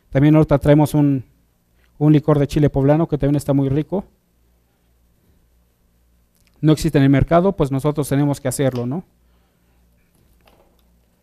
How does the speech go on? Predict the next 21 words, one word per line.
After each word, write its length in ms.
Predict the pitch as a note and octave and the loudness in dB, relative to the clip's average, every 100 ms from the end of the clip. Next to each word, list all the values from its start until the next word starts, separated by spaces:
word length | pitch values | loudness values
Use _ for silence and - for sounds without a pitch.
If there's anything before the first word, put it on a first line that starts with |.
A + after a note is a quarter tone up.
| _ _ | _ _
Es 200 | - C#3 | -8 -8
toda 140 | - C#3+ | -2 -2
la 120 | C#3 | 0
parte 260 | D3 C#3 B2 | -2 -4 -4
del 180 | B2 | -6
trabajo 360 | B2 C3 C3 A#2+ | -4 -2 -2 -4
de 80 | A#2 | -8
estarlo 280 | - B2 A#2 | -6 -6 -6
haciendo. 440 | - B2 A#2+ A#2 _ _ _ _ _ _ _ _ _ _ | -8 -8 -10 -16 _ _ _ _ _ _ _ _ _ _
Y 160 | C3+ B2+ | -8 -6
estamos 320 | C3 D3 D3 | -4 -4 -4
haciendo 240 | C3 D3 C#3+ | -4 -4 -4
otros 240 | C#3 B2+ | -4 -8
licores 340 | B2+ - C#3 - | -8 -4 -6 -4
en 60 | |
la 100 | B2 | -8
casa, 360 | B2 C3+ - A#2 _ _ _ | -8 -10 -12 -20 _ _ _
¿no? 220 | C3 D#3 D3 | -14 -12 -12
Estamos 280 | - C3+ B2+ | -8 -10 -8
haciendo 260 | C3 B2 | -8 -8
pruebas 460 | A#2+ B2 A#2+ A#2 | -8 -8 -10 -14